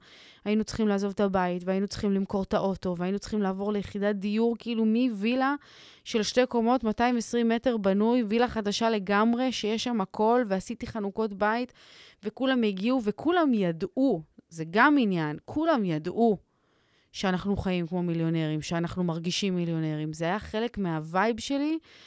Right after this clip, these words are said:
זה היה חלק ממה שרציתי למכור, כי מאוד מאוד הייתי בתוך העולם הזה של התפתחות אישית גם, ומחשבה מייצרת מציאות, ואמרתי כל הזמן, "כן, תראו מה המחשבות שלי מייצרות, והנה אנחנו עושים, והנה, והנה, והנה, והנה."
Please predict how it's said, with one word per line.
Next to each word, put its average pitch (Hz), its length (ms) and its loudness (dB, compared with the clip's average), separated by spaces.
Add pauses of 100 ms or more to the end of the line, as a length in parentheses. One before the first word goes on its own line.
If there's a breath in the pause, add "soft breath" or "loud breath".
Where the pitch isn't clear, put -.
(280 loud breath)
זה 185 120 -6
היה 196 120 0
חלק 214 300 -2
ממה 196 200 -2
שרציתי 208 640 -4
למכור, 226 680 2 (100)
כי 190 160 -10
מאוד 196 400 -2
מאוד 202 320 -2 (340 loud breath)
הייתי 202 220 -4
בתוך 196 300 -4
העולם 190 240 2
הזה 196 140 -6
של 190 140 -6
התפתחות 180 460 -6
אישית 220 280 -6
גם, 294 240 0
ומחשבה 180 440 -4
מייצרת 190 440 -4
מציאות, 196 720 -4
ואמרתי 190 460 -2
כל 208 160 -4
הזמן, 208 240 -2 (440 loud breath)
"כן, 262 320 0
תראו 214 200 2
מה 214 80 2
המחשבות 202 460 -4
שלי 202 180 -2
מייצרות, 214 720 2
והנה 247 500 -2
אנחנו 196 240 -6
עושים, 247 520 -4
והנה, 247 420 -2
והנה, 233 400 -4
והנה, 208 360 -4
והנה." 160 340 -4